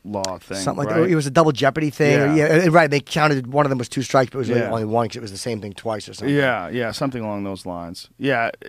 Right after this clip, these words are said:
Speaker 1: well, he, I, I know he doesn't want to be that guy anymore,
Speaker 2: Right.
Speaker 1: which is why he doesn't sell drugs anymore.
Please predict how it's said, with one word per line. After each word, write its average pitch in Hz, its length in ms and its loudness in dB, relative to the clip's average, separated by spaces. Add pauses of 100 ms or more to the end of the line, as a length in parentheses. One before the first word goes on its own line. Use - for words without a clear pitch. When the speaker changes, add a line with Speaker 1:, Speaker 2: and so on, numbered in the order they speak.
(180)
Speaker 1:
well, 151 200 2
he, 170 140 0
I, 175 220 2
I 170 140 0
know 180 160 6
he 170 100 4
doesn't 127 540 0
want 120 360 -4
to 123 80 -8
be 113 200 -6
that 104 260 -8
guy 110 220 -6
anymore, 101 280 -2
Speaker 2:
Right. 113 120 2
Speaker 1:
which 110 120 -8
is 107 120 -8
why 113 160 -2
he 110 60 -4
doesn't 101 240 -8
sell 98 160 -10
drugs 92 340 -10
anymore. 73 340 -12